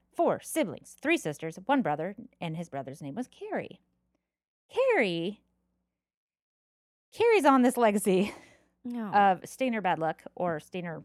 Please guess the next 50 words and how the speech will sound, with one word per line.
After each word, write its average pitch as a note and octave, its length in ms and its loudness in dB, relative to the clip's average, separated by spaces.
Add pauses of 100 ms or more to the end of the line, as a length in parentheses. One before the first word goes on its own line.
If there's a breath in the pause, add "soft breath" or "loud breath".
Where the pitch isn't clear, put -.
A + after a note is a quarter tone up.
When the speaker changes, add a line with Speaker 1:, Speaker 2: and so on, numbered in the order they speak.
Speaker 1:
curse D#3+ 360 -8
or D3+ 160 -8
something. - 460 -12 (100)
Speaker 2:
Okay. G#3 400 -10
Speaker 1:
Um, E3 440 0 (120)
so A#3+ 520 2
he F4+ 340 2
had A#4+ 120 2
been C#4 120 4
jealous F#3+ 280 2
of F3+ 100 -4
Stephen F#3 560 -2
ever F4+ 120 2
since D4 240 -2
the A#3+ 80 -8
kid A3 180 -4
got E3+ 140 2
abducted. - 520 -8
Like, E3+ 260 -4 (500 soft breath)
he D#4+ 200 0
didn't F4 180 0
understand C4 440 2
why G#3 300 2
a-, F#3+ 100 -2 (160)
all G3+ 180 6
anybody A#3 300 2
talked G#3+ 200 4
about G#3+ 140 2
was G#3 100 -4
Stephen, E3 500 -6 (220)
because G3+ 220 -4
Stephen F#3 260 -4
was F3+ 120 -4
missing. F3 440 -4 (420 soft breath)
Speaker 2:
Okay. G#3+ 380 -8 (120)
Speaker 1:
And A3 160 2
his A#3 140 2
parents A3 640 -2
were G3+ 120 -4
just - 260 -8 (120)
ch-, - 160 -20
checked A#3+ 240 2
out G3 140 2
completely. F#3 400 -4
All E3 120 2
they E3 100 -4
focused D#4 340 -2
on D4+ 180 0
was D4 120 -2
Stephen. B3 560 0